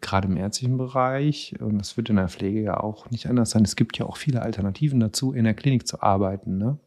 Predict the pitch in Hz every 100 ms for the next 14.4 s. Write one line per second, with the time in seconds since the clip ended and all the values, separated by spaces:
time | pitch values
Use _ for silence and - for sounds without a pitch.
0 | _ - - - - - - - _ -
1 | 180 113 113 104 98 117 113 104 101 101
2 | 104 - 120 98 - 107 107 117 120 -
3 | 104 - 98 - - 95 95 95 98 -
4 | - 113 - - - 107 101 - 110 101
5 | 98 107 - 107 107 - 98 95 98 -
6 | _ _ _ _ - 98 - 160 190 -
7 | 113 101 104 - 123 113 104 - 92 -
8 | - - 104 107 104 - - 90 98 98
9 | - 123 127 92 95 95 95 92 - 80
10 | - - - 131 104 90 90 - 113 123
11 | 113 95 101 113 104 101 87 87 92 92
12 | 95 92 87 87 87 - 98 92 92 95
13 | 95 95 - 95 98 98 95 - 92 -
14 | - 95 101 -